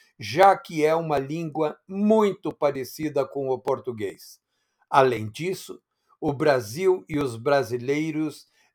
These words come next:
devem aprender de uma vez por todas a acompanhar a vida nacional argentina, porque esse país é muito importante para nós. Depois da China,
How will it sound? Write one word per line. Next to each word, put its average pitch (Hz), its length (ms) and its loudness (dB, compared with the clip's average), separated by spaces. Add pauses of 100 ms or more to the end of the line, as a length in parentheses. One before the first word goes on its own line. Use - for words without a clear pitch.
devem 170 460 2
aprender 147 680 -2
de 123 100 -12
uma 143 220 0
vez 151 380 -2
por 123 300 -6
todas 143 520 0 (300)
a 151 260 8
acompanhar 147 800 0
a 135 80 2
vida 131 420 -4
nacional 131 880 -2
argentina, 120 960 -6 (420)
porque 147 400 -2
esse 123 300 -2
país 131 640 -4 (280)
é 143 140 4
muito 165 520 2
importante 135 680 -2
para 113 300 0
nós. 95 460 -10 (360)
Depois 127 600 0
da 127 200 6
China, 185 680 -4